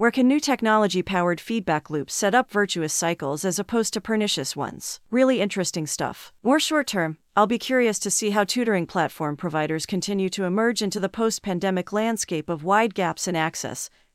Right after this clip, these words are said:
and opportunity. Once again, there is a lot of promise here, but like any technology solution, there is risk. Similarly, I'm looking for great examples of using chatbots and other non-human agents to help learners on the journeys throughout their lives. I'm drawn to the compelling language learning experience within Duolingo as an example.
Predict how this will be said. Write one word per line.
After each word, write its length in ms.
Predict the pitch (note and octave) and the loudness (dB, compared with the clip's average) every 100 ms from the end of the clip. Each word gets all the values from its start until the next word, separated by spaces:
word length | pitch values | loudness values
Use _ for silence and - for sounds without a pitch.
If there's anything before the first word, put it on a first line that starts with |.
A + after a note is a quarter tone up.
| - | 0
and 120 | G#3 | 4
opportunity. 760 | A3+ A3+ - G#3 D#3 - - - - | 4 2 -2 -2 -2 -6 -12 -14 2
Once 240 | C4+ D4 | 2 2
again, 220 | C4 B3+ | 2 4
there 160 | A#3 A3 | 6 4
is 100 | G3+ | 2
a 60 | |
lot 200 | G3 F#3+ | 2 2
of 120 | F3+ - | 2 -2
promise 360 | F3+ D#3+ D3+ | -2 -2 -4
here, 300 | D3 A#2 - _ - | -6 -8 -12 _ -4
but 120 | F#3 | 0
like 180 | A3+ B3 | 2 2
any 160 | A#3+ | 0
technology 600 | A#3+ F#3+ G#3 A3 G3+ E3+ | 0 -4 0 2 2 0
solution, 480 | E3 F#3+ G3 F#3+ F3 | -4 -2 -2 0 -2
there 160 | E3+ D#3+ | -2 -2
is 120 | D3 | -2
risk. 380 | C#3+ B2 - - - | -6 -6 -8 -12 -12
Similarly, 640 | - D#4 D#4 B3 F#3 E3+ - | -4 2 6 6 4 0 -2
I'm 160 | A3 A#3 | 0 2
looking 240 | D4 C#4+ | 2 0
for 140 | A#3+ G#3 | -2 -2
great 260 | G#3+ A3+ | 2 2
examples 520 | A#3+ G3 E3+ D#3+ E3 E3+ | 2 0 -2 -2 -2 -4
of 120 | D#3+ | -2
using 280 | F#3 F#3 E3+ | -2 -2 -2
chatbots 640 | G#3 E3+ - C3 - - | 0 -2 -2 -6 -6 -2
and 100 | G3+ | 2
other 220 | A3 A3 | 2 2
non-human 500 | F#3+ F3+ E3 F#3+ F3 | 2 0 0 0 0
agents 320 | E3 E3+ D#3+ | 0 -2 -4
to 100 | - | -4
help 260 | F#3+ C#4+ - | 0 -2 0
learners 320 | F3 D#3+ D#3 | 0 0 -2
on 120 | F3 | -2
the 80 | E3+ | -2
journeys 420 | - A#3 A#3 G#3+ | 0 0 0 -2
throughout 340 | - G3+ G3 F#3+ | -2 0 0 0
their 140 | E3+ | -2
lives. 560 | D#3+ C#3+ - - - - - | -2 -2 -6 -10 -12 -12 0
I'm 140 | G#3 | 2
drawn 260 | G3 C#4 E4 | 4 4 4
to 80 | D4+ | 4
the 80 | |
compelling 480 | B3 G#3 A3+ A3 F#3+ | 2 0 2 4 4
language 380 | G3 G3+ F3+ D#3 | 4 4 2 2
learning 280 | E3+ E3 D3+ | 0 0 -2
experience 640 | C#3+ - E3+ D#3 D3+ - | -6 -2 0 0 -2 -4
within 240 | F3 G3 | -2 -2
Duolingo 580 | F#3 A3 G#3 C4+ G#3+ D#3+ | 2 2 4 4 4 2
as 120 | D#3 | 2
an 80 | F3 | 0
example. 560 | E3 F3+ D#3+ - - | -2 0 -2 -2 -8